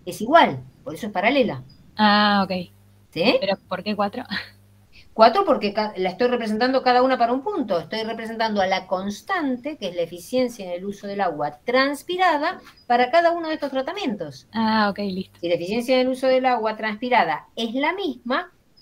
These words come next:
Speaker 1: es equivalente a una pendiente que pasa por el punto, y siempre es de igual valor la pendiente. Por lo tanto, son paralelas.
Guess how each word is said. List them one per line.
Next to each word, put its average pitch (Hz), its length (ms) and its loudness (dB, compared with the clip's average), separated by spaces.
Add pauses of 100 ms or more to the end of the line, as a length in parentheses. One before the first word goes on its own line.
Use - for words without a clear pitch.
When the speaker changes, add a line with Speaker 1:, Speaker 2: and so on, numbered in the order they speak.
(140)
Speaker 1:
es 180 480 -8
equivalente 180 840 -4
a 175 100 -2
una 214 260 -2
pendiente 330 760 -6
que 208 120 -6
pasa 233 480 -2
por 175 160 -6
el 208 120 -6
punto, 247 580 -4 (280)
y 190 120 -12
siempre 311 400 -2
es 262 40 -6
de 240 60 -4
igual 202 260 0
valor 294 340 0
la 165 140 -8
pendiente. 151 720 -12
Por 135 160 -14
lo 160 100 -10
tanto, 202 440 -4
son 180 220 -10
paralelas. 202 800 -2